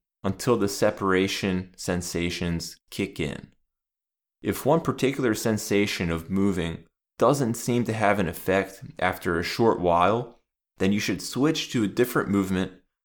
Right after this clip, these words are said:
until you find one that works best for you.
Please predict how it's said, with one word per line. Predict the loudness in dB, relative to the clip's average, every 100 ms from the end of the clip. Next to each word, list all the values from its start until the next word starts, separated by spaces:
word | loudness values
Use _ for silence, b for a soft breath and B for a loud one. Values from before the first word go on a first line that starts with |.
| _ _
until | -10 -4 -2
you | -2
find | -2 0 0 2
one | 2 2 -2 -2
that | 0 2
works | 2 0
best | -2 2 2 0
for | 0 2
you. | 2 -2